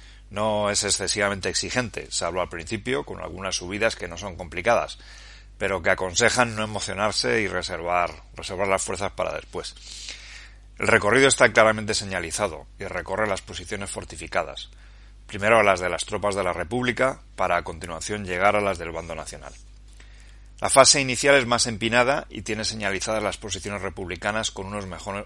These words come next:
mojones metálicos. Se puede continuar por la senda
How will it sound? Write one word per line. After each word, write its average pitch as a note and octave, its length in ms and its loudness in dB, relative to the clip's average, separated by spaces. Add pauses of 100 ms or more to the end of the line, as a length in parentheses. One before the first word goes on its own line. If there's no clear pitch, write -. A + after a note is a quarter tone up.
mojones G#2+ 360 -6
metálicos. D#2+ 600 -2 (720)
Se - 160 -6
puede G#2+ 200 6
continuar A2 480 2
por G#2 140 0
la F2+ 120 6
senda C3 560 -2